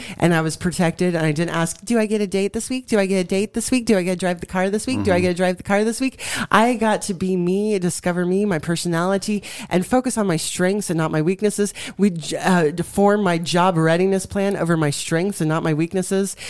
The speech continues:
Speaker 1: and be good and do, do that one thing, this one thing I do, and knowing who you are in the body of Christ and knowing who you,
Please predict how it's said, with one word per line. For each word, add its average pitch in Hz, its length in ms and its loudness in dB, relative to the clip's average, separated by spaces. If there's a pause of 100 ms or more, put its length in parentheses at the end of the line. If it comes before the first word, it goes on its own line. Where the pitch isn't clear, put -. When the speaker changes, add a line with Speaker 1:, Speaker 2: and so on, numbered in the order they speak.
(180)
Speaker 1:
and 170 480 0
be 202 140 2
good 214 520 2
and 185 220 2
do, 196 220 0
do 196 200 0
that 202 200 2
one 208 260 2
thing, 185 240 0
this 170 180 -2
one 208 260 0
thing 220 200 -4
I 214 140 -2
do, 160 360 -2 (340)
and 185 300 4
knowing 220 340 4
who 208 180 -6
you 208 200 0
are 185 140 2
in 180 100 0
the 156 80 -2
body 147 280 0
of 143 120 -4
Christ 202 480 0
and 156 140 -2
knowing 151 240 0
who 160 100 -4
you, 156 220 -4